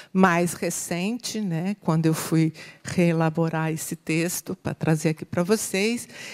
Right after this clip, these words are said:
que é essas mudanças de rotas que nós temos na nossa,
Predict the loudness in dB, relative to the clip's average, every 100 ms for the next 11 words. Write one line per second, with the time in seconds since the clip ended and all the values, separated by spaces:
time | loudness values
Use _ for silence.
0 | -18 -2 4 6 6 4 4 0 0 0
1 | 0 2 2 4 4 2 -2 -2 0 2
2 | 2 0 -6 -4 2 2 2 -2 -2 0
3 | 2 0 2 2 4 4 2 2 -2 -2
4 | -2